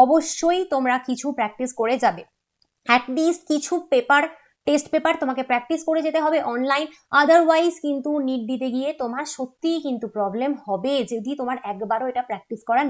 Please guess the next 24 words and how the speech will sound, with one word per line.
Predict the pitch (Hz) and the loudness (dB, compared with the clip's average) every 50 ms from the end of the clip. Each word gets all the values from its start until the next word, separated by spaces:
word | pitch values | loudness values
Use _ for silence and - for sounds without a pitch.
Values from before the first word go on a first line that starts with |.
| 226 | -2
না | 196 196 185 190 | -4 -6 -6 -6
থাকে। | 196 185 - - - - _ _ _ - - - _ - | -8 -8 -10 -14 -18 -20 _ _ _ -20 -20 -20 _ -2
তো | - - - | 0 2 2
তোমরা | 349 330 320 359 349 269 214 269 | 2 4 4 4 2 2 2 2
যে | 302 320 349 302 302 | 2 2 2 2 0
যেখানে | 277 269 262 285 277 294 320 311 - | -2 -2 -4 -6 -6 -6 -6 -6 -4
পড়ছো | 262 233 226 - - 294 302 294 - | -4 -4 -4 -4 -4 -4 -4 -4 -4
সেখানে, | 247 226 220 233 240 240 240 233 247 254 - _ _ _ - 226 | -8 -8 -6 -8 -6 -6 -6 -6 -8 -10 -14 _ _ _ 0 4
আহ, | 233 233 226 220 214 214 208 - | 4 6 6 6 4 4 4 2
তাদেরকে | 254 233 233 269 277 302 285 285 | 2 2 2 2 0 0 -2 -2
নিশ্চয়ই | - - - 359 339 349 | -2 -2 -2 0 0 2
তোমরা | 330 320 320 320 302 - - - - 214 240 | 0 0 0 -2 -2 -4 -6 -8 -6 -6 -6
রিকোয়েস্ট | 226 - 294 339 359 359 - - | -2 2 2 2 2 2 2 0
করবে | 311 302 247 285 294 294 277 | 0 0 2 0 -2 -2 -2
যে | 277 254 240 | -2 -2 -2
নিট | 254 262 262 _ _ _ _ _ 208 233 | -4 -6 -8 _ _ _ _ _ -4 0
দেওয়ার | 220 214 220 226 233 - - 214 | 2 4 4 4 2 0 -2 -6
আগে | 214 214 269 254 233 | -4 -4 -4 -4 -4
যেন | 233 220 220 214 - | -6 -6 -8 -6 -4
কয়েকটা | 220 220 240 240 - _ 285 262 277 277 - _ _ _ _ _ _ - | -4 -4 -4 -6 -6 _ -2 -2 -2 -4 -6 _ _ _ _ _ _ 2
টেস্ট | 349 403 403 403 - 285 | 4 4 4 2 -2 -4
পেপার | 254 - 226 240 233 262 | 0 0 0 0 0 0
এভাবে | 262 269 269 269 269 240 | 2 2 2 2 0 -2
তোমাদের | 220 214 208 226 | -4 -4 -4 -6